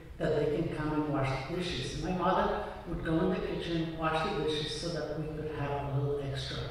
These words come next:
ration. And they only stayed for two years. Now, we were lucky we had also some relatives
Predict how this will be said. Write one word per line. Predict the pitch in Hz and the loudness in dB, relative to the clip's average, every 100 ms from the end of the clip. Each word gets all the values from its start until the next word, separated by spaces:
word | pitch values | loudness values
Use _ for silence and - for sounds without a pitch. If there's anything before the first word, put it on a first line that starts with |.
| - - - | -8 -10 -6
ration. | 143 131 131 131 - - - - - - | 0 2 2 0 -2 -6 -6 -8 -8 -4
And | 208 233 | 4 4
they | 277 294 | 6 4
only | 339 - | 4 4
stayed | - 220 214 | 4 6 6
for | 202 - | 6 0
two | 202 180 156 | 0 2 2
years. | 156 180 | 4 4
Now, | 214 | 4
we | 285 | 4
were | 277 | 6
lucky | 226 220 220 | 6 6 4
we | 190 180 | 2 0
had | 165 | 0
also | 160 156 156 | 0 0 -2
some | - 160 170 | -2 -2 0
relatives | 185 175 - - 110 - - | 2 2 2 0 -2 -2 -4